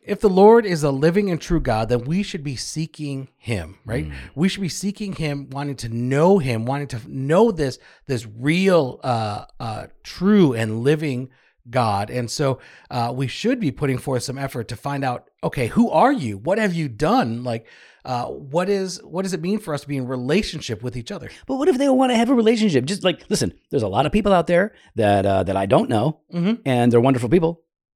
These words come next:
Speaker 2: Guess what? Don't wanna know 'em.
Speaker 1: Yeah, but that, but that's people, and
Speaker 2: Yeah,
Speaker 1: that's you.
Speaker 2: exactly.
Speaker 1: But that's not God.
Speaker 2: Oh.
Speaker 1: Yeah, see?
Speaker 2: Okay.
Speaker 1: If it's living and true God,
Speaker 2: Yeah.
Speaker 1: we should seek after him.
Speaker 2: Right, 'cause he is,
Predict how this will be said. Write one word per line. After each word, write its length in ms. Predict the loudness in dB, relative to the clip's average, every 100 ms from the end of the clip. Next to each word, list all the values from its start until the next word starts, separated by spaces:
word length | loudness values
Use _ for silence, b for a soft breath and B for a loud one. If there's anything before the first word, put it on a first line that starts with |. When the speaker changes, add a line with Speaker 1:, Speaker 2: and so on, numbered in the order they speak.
| _ -8
Speaker 2:
Guess 180 | -4
what? 240 | 0 -2 -4 _ _ _ -2
Don't 140 | 0
wanna 220 | 2 2 2
know 140 | 2
'em. 120 | -2
Speaker 1:
Yeah, 140 | -2 -2
but 140 | 0
that, 180 | -6 -8
but 120 | -10
that's 180 | -8 -8
people, 380 | -4 -2 -4 -6 0
and 40 |
Speaker 2:
Yeah, 60 | 0
Speaker 1:
that's 180 | 0
you. 240 | 0 2 2
Speaker 2:
exactly. 380 | 2 2 0 -4
Speaker 1:
But 120 | -2
that's 160 | -2 -4
not 160 | -4
God. 280 | -2 -2 -4 -14 _ _
Speaker 2:
Oh. 480 | -6 -2 -2 -2 -2
Speaker 1:
Yeah, 440 | 0 0 0 -2
see? 420 | -6 -4 0 0 -2
Speaker 2:
Okay. 240 | -6 -6
Speaker 1:
If 260 | -4 -2 -4
it's 220 | -6 -8
living 500 | -10 -2 2 2 0
and 220 | -4 -8 -6
true 260 | -2 0
God, 360 | 2 0 0 -4
Speaker 2:
Yeah. 260 | -4 -4 -2
Speaker 1:
we 160 | -4 -4
should 200 | -6 -8
seek 300 | -8 -8 -6
after 260 | -6 -6
him. 280 | -8 -8 -8
Speaker 2:
Right, 180 | -10 -8
'cause 160 | -4 0
he 240 | 0 2 2
is, 200 | 4 2